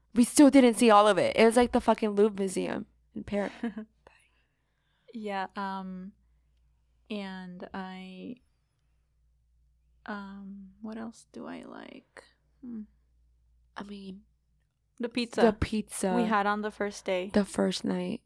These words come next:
Speaker 2: That was really good.
Speaker 1: on Wednesday. Okay, so this pizza, we weren't, we weren't even gonna go have it, but it was right in front of our hotel. It was in the corner. It's like a market deli combination.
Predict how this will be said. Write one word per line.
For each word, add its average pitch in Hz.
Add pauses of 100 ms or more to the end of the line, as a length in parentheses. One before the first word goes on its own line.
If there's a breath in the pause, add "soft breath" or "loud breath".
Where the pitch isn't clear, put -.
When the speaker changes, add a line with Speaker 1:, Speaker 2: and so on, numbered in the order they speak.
Speaker 2:
That 214
was 220
really 226
good. 226
Speaker 1:
on 190
Wednesday. 185 (400 loud breath)
Okay, -
so -
this 208
pizza, 247 (480 soft breath)
we 208
weren't, 220
we 220
weren't 240
even 220
gonna 185
go 180
have 185
it, - (560)
but 196
it 190
was 196
right 196
in 208
front 208
of 208
our 208
hotel. 196
It -
was 185
in 185
the 185
corner. 180
It's -
like 196
a 190
market 190
deli 185
combination. 190